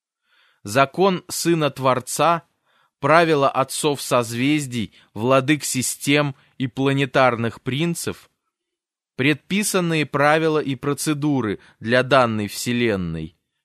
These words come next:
всегда преобладают. Разделения власти не существует. Божественные мощь и цель никогда не противоречат друг другу.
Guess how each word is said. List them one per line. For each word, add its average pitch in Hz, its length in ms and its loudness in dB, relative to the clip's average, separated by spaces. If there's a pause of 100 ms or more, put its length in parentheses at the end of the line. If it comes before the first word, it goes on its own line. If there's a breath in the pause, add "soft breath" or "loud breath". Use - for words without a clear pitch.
всегда 131 600 0
преобладают. 120 1040 -2 (840 soft breath)
Разделения 160 760 2
власти 165 500 0
не 151 220 0
существует. 123 1080 -6 (540 soft breath)
Божественные 147 800 0
мощь 147 460 2
и 127 80 -2
цель 196 400 0 (140 soft breath)
никогда 151 520 2
не 110 140 -2
противоречат 101 800 -4
друг 127 260 -4
другу. 98 420 -6